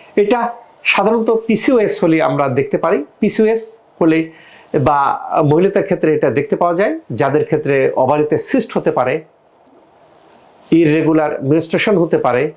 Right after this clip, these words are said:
ইনফার্টিলিটি হতে পারে, সেই সব রোগের ক্ষেত্রে এটা বেশি দেখতে পাওয়া যায়। দেখলে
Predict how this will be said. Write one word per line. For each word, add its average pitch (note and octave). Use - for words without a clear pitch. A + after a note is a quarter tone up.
ইনফার্টিলিটি F3+
হতে D#3
পারে, B2
সেই A3+
সব G#3
রোগের E3+
ক্ষেত্রে C#4
এটা G#3+
বেশি C3
দেখতে -
পাওয়া G2+
যায়। G#2
দেখলে B3+